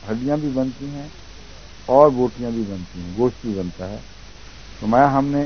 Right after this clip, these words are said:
इज़ाम उससे बनाई, "फ़कसौनल इज़ाम अल-लहमा", फिर इज़ाम को गोश्त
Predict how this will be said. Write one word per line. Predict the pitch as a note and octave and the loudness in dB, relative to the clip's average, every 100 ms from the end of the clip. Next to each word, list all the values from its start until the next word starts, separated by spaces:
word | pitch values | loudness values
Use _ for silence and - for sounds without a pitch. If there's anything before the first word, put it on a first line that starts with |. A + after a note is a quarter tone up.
| - | -4
इज़ाम | A#2 G#2 A2 C3+ D#3+ C#3+ | -4 4 8 10 8 2
उससे | - A#2 | -2 0
बनाई, | G#2+ A#2+ D3 | 2 2 0
"फ़कसौनल | - A2+ A#2 - A#2+ C3+ D3 D3+ A2+ | -4 -8 -6 -2 2 2 2 -2 -6
इज़ाम | G#2+ A2 B2 C3 | -2 2 2 2
अल-लहमा", | B2 A2+ C3 A2+ D#2 - - - - - - - - - - - - - - - - - | -2 -2 -4 -6 -12 -14 -18 -18 -18 -18 -18 -18 -18 -18 -18 -18 -18 -18 -18 -18 -12 -4
फिर | E3 D#3 - - - - - - - | -2 -2 -10 -18 -20 -20 -20 -14 -8
इज़ाम | A2 G#2+ C3 E3+ | -4 4 6 6
को | F3 E3+ | 2 -2
गोश्त | C3 B2+ B2+ | 2 2 2